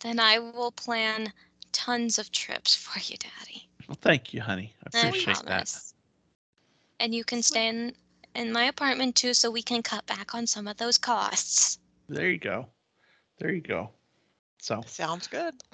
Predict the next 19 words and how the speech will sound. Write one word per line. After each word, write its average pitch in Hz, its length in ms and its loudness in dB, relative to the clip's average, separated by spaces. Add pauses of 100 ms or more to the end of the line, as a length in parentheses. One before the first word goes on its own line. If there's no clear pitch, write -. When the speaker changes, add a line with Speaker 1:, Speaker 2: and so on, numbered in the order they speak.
(120)
Speaker 2:
sounds 113 300 0
like 127 200 2
a 180 60 2
plan. 233 760 8 (240)
The 127 100 2
Speaker 1:
Sounds 127 60 0
Speaker 2:
makings 254 420 4
of 147 60 8
Speaker 1:
like 311 100 10
a 302 60 6
Speaker 2:
one. 294 160 4
Speaker 1:
plan. 403 460 8 (1120)
Speaker 2:
Okay. 117 600 4 (240)
So, 117 360 6 (880)
building 143 360 2
a 180 60 4
lightsaber. 180 640 -2 (1700)
Speaker 3:
Yeah. 285 480 -4
Speaker 1:
Yeah. 233 80 -4